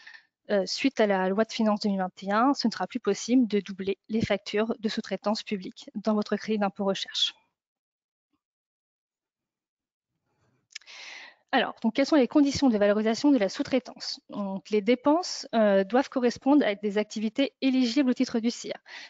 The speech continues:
c'est-à-dire qu'elles doivent permettre de, euh, soulever des problématiques techniques, scientifiques fortes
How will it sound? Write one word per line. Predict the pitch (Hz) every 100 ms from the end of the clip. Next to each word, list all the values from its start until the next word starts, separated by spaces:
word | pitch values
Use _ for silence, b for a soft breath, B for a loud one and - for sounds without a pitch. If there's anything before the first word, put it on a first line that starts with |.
| B
c'est-à-dire | - - 196 190 247
qu'elles | 247
doivent | 208 190
permettre | 220 220 240 - 214
de, | 190 196 190 190 - B B B 208
euh, | 196 185
soulever | - 254 220 269
des | 247
problématiques | - 208 202 - 208 _
techniques, | 285 - 262 277
scientifiques | - 233 - 220 220 -
fortes | - 226 -